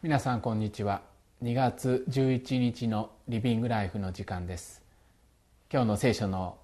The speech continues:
御言葉は、ルカによる福音書七章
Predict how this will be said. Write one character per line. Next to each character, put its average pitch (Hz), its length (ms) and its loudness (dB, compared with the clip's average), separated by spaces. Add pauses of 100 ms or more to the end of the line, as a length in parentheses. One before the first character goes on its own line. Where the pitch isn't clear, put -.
(240)
御 104 80 -4
言 101 260 0
葉 95 140 0
は、 107 220 2 (380)
ル 135 140 6
カ 131 140 6
に 104 120 6
よ 98 120 4
る 90 100 2
福 - 240 -6
音 98 220 -2
書 90 320 -6 (320)
七 113 260 2
章 95 380 -4